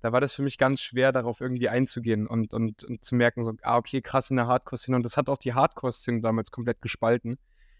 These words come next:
Ähm, und, äh, es ist bis jetzt auch so, dass die ganzen True Schooler, ähm,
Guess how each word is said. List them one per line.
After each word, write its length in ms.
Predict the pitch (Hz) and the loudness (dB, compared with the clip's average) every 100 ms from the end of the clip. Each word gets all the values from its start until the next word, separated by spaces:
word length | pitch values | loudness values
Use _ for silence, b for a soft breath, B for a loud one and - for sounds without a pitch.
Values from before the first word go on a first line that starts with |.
| _ - 120 | _ -8 0
Ähm, 460 | 117 117 117 113 | 2 2 2 2
und, 220 | 117 113 | 2 0
äh, 160 | - 135 | -2 -4
es 60 | 120 | -4
ist 220 | 151 160 | -6 -4
bis 180 | - 120 | -6 0
jetzt 220 | 143 - | 0 0
auch 80 | 127 | -4
so, 120 | - | -2
dass 200 | 123 113 | -4 -4
die 80 | - | 0
ganzen 460 | 120 117 123 117 113 | 0 0 -2 -2 -2
True 280 | - 160 | -2 -4
Schooler, 480 | 151 - 147 143 147 _ _ _ _ _ - | -4 -4 0 2 0 _ _ _ _ _ 0
ähm, 580 | 120 120 120 120 117 | 2 4 2 0 -2